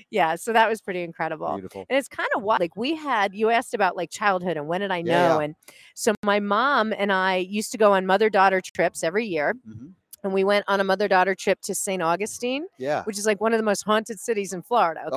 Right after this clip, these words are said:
Speaker 2: Oh
Speaker 1: It's,
Speaker 2: my
Speaker 1: like, the
Speaker 2: gosh,
Speaker 1: oldest
Speaker 2: yeah.
Speaker 1: city in Florida.
Speaker 2: The, yeah.
Speaker 1: But we would, like, historic homes and gardens and all kinds of stuff. And I remember we walked into this one building, um, I think it was a jail, actually, and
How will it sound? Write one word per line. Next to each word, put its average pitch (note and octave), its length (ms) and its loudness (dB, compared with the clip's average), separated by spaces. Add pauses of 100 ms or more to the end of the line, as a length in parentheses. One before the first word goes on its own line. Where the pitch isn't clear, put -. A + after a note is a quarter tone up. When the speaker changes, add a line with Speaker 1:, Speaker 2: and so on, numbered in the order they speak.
Speaker 2:
Oh F#3 60 6
Speaker 1:
It's, D3 100 -2
Speaker 2:
my G#3+ 60 4
Speaker 1:
like, G3+ 100 2
the G3 80 0
Speaker 2:
gosh, - 80 2
Speaker 1:
oldest A#3 320 4
Speaker 2:
yeah. - 40 -10
Speaker 1:
city G3 200 -2
in F3 80 -4
Florida. D3+ 420 -4
Speaker 2:
The, A2+ 140 -12
yeah. B2 140 -2
Speaker 1:
But C4 120 6
we E4+ 120 4
would, D#4+ 160 -4
like, B3+ 180 -4
historic C4+ 440 0
homes G#3+ 420 0
and E3+ 120 -6
gardens G#3 420 4
and F#3 60 -6
all F#3 120 2
kinds G#3+ 320 -2
of F#3+ 60 -10
stuff. D#3 280 -6 (380)
And G3 100 0
I G#3+ 40 4
remember B3 260 4
we G#3 120 -2
walked B3 380 2
into C#4 180 -10
this A3 220 -8
one A3+ 220 0
building, F3+ 640 -2 (120)
um, D#3+ 440 2 (180)
I - 100 -20
think C4+ 120 -6
it C4+ 40 -4
was E3+ 120 -2
a D#3 60 -4
jail, D#3 520 0
actually, D3 560 -6 (460)
and F3 440 4